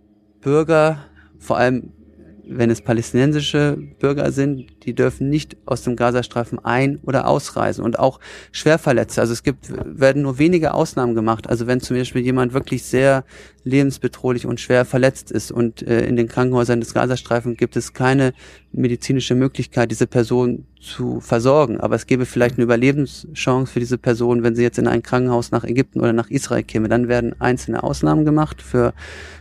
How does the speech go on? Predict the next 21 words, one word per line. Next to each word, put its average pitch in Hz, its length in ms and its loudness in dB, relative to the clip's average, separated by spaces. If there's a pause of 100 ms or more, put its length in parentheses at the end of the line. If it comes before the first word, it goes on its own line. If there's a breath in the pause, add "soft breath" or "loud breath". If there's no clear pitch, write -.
(140)
solche 123 400 0
medizinischen 120 720 0
Notfälle. 135 540 0 (280 loud breath)
Dann 120 100 -8
kann 127 140 2
man 123 100 2
der 117 120 2
ein, 127 240 2
ein 131 160 2
oder - 540 -2
andere 131 440 2
medizinische 123 540 0
Notfall 127 500 2
im 120 580 -4
Krankenwagen 120 880 0
auch 117 300 -2
nach 120 240 0
Israel 123 440 -2
oder 117 180 0
nach, 117 360 -2
äh, - 300 -4